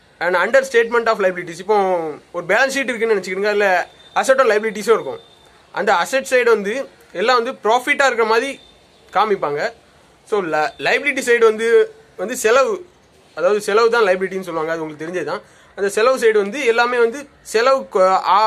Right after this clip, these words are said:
செலவு நிறைய ஆவனதே வந்து செலவு ஆவனதா எழுதியிருக்க மாட்டாங்க. எல்லாமே வந்து அசெட் சைட்லயே நல்லதா போட்டிருக்கும். So, இதை பார்த்தா என்ன தோணும்? கம்பெனி நல்லா, பெர்ஃபார்மன்ஸ் நல்லா இருக்கு, so இதுல இன்வெஸ்ட் பண்ணலான்னு தான் தோணும். So, அதனால தான்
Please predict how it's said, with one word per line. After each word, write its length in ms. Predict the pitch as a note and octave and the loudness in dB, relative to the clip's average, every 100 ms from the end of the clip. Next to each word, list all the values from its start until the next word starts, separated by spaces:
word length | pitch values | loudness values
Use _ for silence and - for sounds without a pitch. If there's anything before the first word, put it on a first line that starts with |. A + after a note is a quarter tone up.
| G#3+ G3+ F#3+ - _ - - _ _ | 4 2 0 -4 _ -14 -14 _ _
செலவு 340 | - F#3+ B3+ C4+ | -6 0 2 2
நிறைய 260 | A3 B3 | 2 4
ஆவனதே 400 | A3 G#3+ A#3+ A3+ A3 | 4 2 2 2 2
வந்து 300 | F3+ E3+ C4+ - | 0 -8 -14 -18
செலவு 300 | - F3 A3 | -8 -2 2
ஆவனதா 400 | A#3 G3 G#3+ G#3+ A3+ | 2 2 2 0 0
எழுதியிருக்க 280 | F#3 G3+ F#3+ E3 | -2 -4 -4 -4
மாட்டாங்க. 280 | D#3 D3+ G3+ B3+ _ _ _ _ - | -6 -6 -6 -8 _ _ _ _ -6
எல்லாமே 360 | G3+ A3+ A#3+ A#3+ | -2 0 2 2
வந்து 460 | A3 G#3+ G3+ D#3+ - _ _ | 2 2 -2 -2 -10 _ _
அசெட் 360 | D#3 F3 A#3 A#3 | -4 0 0 2
சைட்லயே 300 | A3 A3 A#3 | 0 2 0
நல்லதா 320 | F#3+ G3+ G3 | 0 0 0
போட்டிருக்கும். 420 | E3 D#3 D3+ D3 _ _ - | -4 -8 -8 -8 _ _ -8
So, 100 | A#3 | -2
இதை 140 | A#3+ | 0
பார்த்தா 280 | A#3+ A3+ A#3 A3+ | 2 2 2 2
என்ன 80 | |
தோணும்? 380 | A3+ A3 A#3 A#3 - _ | 4 2 2 0 -2 _
கம்பெனி 320 | F#3+ A#3 C#4 | -4 0 2
நல்லா, 280 | B3 A3+ B3 A3+ G#3 - _ _ | 4 4 4 2 0 -8 _ _
பெர்ஃபார்மன்ஸ் 360 | F#3+ G3+ C4+ B3+ | -4 0 0 2
நல்லா 200 | A3+ A3 | 2 2
இருக்கு, 400 | G3 F#3+ F3+ - _ _ _ _ _ _ - | 0 -4 -8 -8 _ _ _ _ _ _ -4
so 60 | A#3+ | 0
இதுல 140 | A#3+ G3+ | 0 0
இன்வெஸ்ட் 260 | B3+ - | -2 -4
பண்ணலான்னு 340 | G3 F3+ F3 G3+ | -4 -2 -2 -2
தான் 120 | G3+ | -4
தோணும். 220 | C#3+ C3+ - _ _ _ _ - | -6 -8 -14 _ _ _ _ -6
So, 120 | G3 | 0
அதனால 360 | F#3 A#3 A3+ F3 | 2 2 2 0
தான் 180 | F3+ | -2